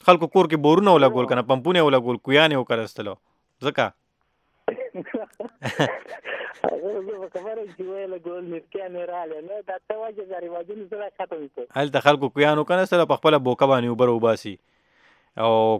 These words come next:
Speaker 1: کور کې چې کم دی، نو اوس کور کې اوبه میلاویږي، نو ګودر ته ځکه نه ځي. خو خیر، بیا به هم ستا، ا، م، دغه خبرې باندې مونږ غور وکړو، صحیح ده. نعمت الله صاحب تاسو د مسلم باغ نه ټلیفون کړو، او که نور سره راته ویل غواړئ، خو راته ووایه، که نه داسې نه دې نه مخکې چې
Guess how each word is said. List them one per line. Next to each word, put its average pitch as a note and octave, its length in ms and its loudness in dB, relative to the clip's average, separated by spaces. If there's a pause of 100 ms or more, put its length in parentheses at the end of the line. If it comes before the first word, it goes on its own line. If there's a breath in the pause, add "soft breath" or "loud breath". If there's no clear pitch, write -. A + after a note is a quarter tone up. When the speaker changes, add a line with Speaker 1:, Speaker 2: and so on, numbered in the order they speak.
Speaker 1:
کور B2+ 200 0
کې A2+ 180 -6
چې A2 100 -8
کم A2+ 160 -6
دی، A#2 120 -4
نو A2+ 80 -4
اوس A2+ 160 -6
کور D#3 240 -2
کې C#3 180 -8
اوبه A#2+ 140 -4
میلاویږي، B2 560 -2
نو A2 120 -8
ګودر A#2+ 280 -4
ته A#2+ 60 -4
ځکه C3 220 -4
نه B2 80 -6
ځي. A#2 120 -4
خو A2 120 -12
خیر، E3 160 6
بیا E3 180 8
به D#3 80 2
هم C#3+ 60 0
ستا، C#3+ 180 4 (100)
ا، B2+ 200 0
م، A#2+ 320 -8 (400)
دغه B2+ 200 4
خبرې B2 320 0
باندې A2 280 -6
مونږ B2 160 -8
غور B2+ 180 0
وکړو، C#3+ 240 -8
صحیح D3 160 -4
ده. F#3 100 0 (400 loud breath)
نعمت B2+ 220 0
الله C#3+ 180 6
صاحب D3 240 0
تاسو B2+ 240 0
د A#2 60 -4
مسلم A2+ 260 -6
باغ C3 240 6
نه A2+ 40 0
ټلیفون A#2 440 -6
کړو، E3 180 6 (500 soft breath)
او A2+ 680 6
که B2+ 140 2
نور D3+ 80 4
سره C#3+ 120 4
راته C3+ 240 4
ویل D3+ 160 4
غواړئ، D#3 240 10
خو B2+ 160 6
راته A#2+ 160 2
ووایه، D#3+ 320 6
که C3 120 -2
نه C3+ 100 -2
داسې C#3+ 140 -2
نه C3+ 100 -2
دې C3+ 40 -4
نه C#3 120 -2
مخکې C#3+ 260 2
چې B2 80 -4